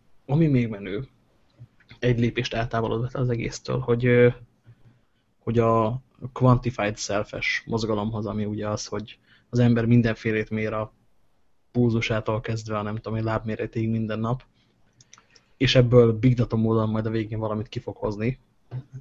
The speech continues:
Ö, ezzel kapcsolatban egy csomó nagyon izgalmas, ilyen alvásfigyelő, álomfigyelő, horkolásrögzítő, mennyit forogtál az ágyban fényképező típusú alkalmazás jött ki. Aki,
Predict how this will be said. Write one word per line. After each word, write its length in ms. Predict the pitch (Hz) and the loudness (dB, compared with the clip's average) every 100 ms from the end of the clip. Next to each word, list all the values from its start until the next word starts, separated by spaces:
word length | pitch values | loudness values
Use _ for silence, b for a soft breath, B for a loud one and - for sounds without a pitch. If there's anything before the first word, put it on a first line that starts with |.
| - | -14
Ö, 400 | - 117 117 117 120 120 _ _ | -4 -2 0 2 0 -2 _ _
ezzel 280 | 143 143 120 | 0 2 0
kapcsolatban 520 | 113 - 123 113 117 | -2 -2 0 2 2
egy 300 | 117 113 - _ _ | 0 -2 -10 _ _
csomó 340 | - 190 147 117 | 2 4 6 4
nagyon 220 | 117 110 | 2 -2
izgalmas, 420 | 107 104 110 107 | -4 -2 -2 -2
ilyen 140 | 113 110 | -2 2
alvásfigyelő, 1000 | 131 120 113 - 113 104 101 104 104 - b b b b b 113 | 4 4 2 0 0 0 0 0 -2 -6 b b b b b -2
álomfigyelő, 920 | 117 107 110 - 107 101 107 104 104 - | 0 0 -2 -6 -4 -2 0 -2 -4 -4
horkolásrögzítő, 1400 | 113 101 104 104 101 107 107 101 104 - 104 104 104 104 _ _ _ _ _ | -4 -2 -2 0 0 -2 -4 -4 -6 -4 -2 -2 -4 -8 _ _ _ _ _
mennyit 460 | 123 127 123 113 107 | 0 4 6 4 -2
forogtál 460 | 110 107 - 107 | -4 -6 -2 -2
az 120 | 104 107 | 0 0
ágyban 500 | 107 107 104 107 110 _ _ - _ - | -2 -2 -2 -4 -8 _ _ -20 _ -16
fényképező 840 | - 113 110 110 113 104 110 110 110 _ - | -6 -4 -4 -4 -4 -4 -4 -4 -6 _ -2
típusú 640 | 127 123 - 117 113 113 - | -2 0 -2 0 -2 -2 -6
alkalmazás 680 | 120 120 117 113 117 110 - | -2 -2 0 -2 -2 -2 -6
jött 160 | 101 | -8
ki. 280 | - 123 131 b b b | -2 -2 -2 b b b
Aki, 520 | - 131 120 110 - | -2 2 2 0 -2